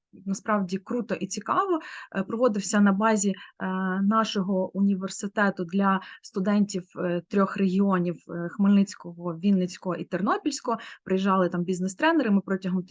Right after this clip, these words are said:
е, цілого дня спілкувалися. Це дуже цікавий, е, етап, насправді, навіть для,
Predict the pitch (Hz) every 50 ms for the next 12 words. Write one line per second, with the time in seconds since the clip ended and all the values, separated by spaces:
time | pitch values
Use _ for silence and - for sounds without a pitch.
0 | - _ 190 185 185 175 175 175 170 165 - - 214 196 190 196 190 185 175 202
1 | 214 233 240 - - 196 185 190 - 175 202 254 269 262 262 - - - 208 -
2 | - - - - _ - 220 214 202 208 - - 202 202 226 208 202 196 - -
3 | - - 196 180 185 175 175 170 170 - _ - - _ _ - 170 170 175 180
4 | 170 175 - - 190 185 - - 320 349 - 269 254 - - 240 233 220 196 196
5 | 214 233 226 226 208 185 202 208